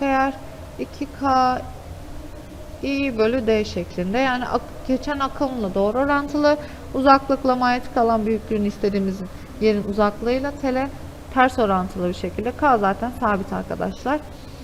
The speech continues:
Hangisine bağlıdır diye sormuş. Telin uzunluğuna bağlı mıdır? Değildir arkadaşlar.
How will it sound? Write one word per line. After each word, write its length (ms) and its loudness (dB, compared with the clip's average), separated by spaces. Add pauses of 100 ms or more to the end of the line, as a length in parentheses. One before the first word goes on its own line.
(1120)
Hangisine 480 0
bağlıdır 440 2
diye 140 2
sormuş. 300 -2
Telin 260 2
uzunluğuna 580 0
bağlı 280 8
mıdır? 320 0
Değildir 340 4
arkadaşlar. 720 -2